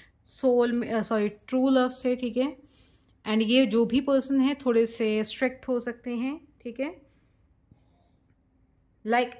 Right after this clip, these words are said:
एम्परर की एनर्जीज यहाँ पे हैं, तो स्ट्रिक्ट and गुस्से वाले हो सकते हैं, एंगरनेस है, ईगोइस्टिक हो सकते हैं,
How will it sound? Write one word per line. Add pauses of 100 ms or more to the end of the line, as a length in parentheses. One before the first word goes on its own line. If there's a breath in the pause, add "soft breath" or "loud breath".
(120)
एम्परर
की
एनर्जीज
यहाँ
पे
हैं,
तो
स्ट्रिक्ट
and
गुस्से
वाले
हो
सकते
हैं,
एंगरनेस
है,
ईगोइस्टिक
हो
सकते
हैं,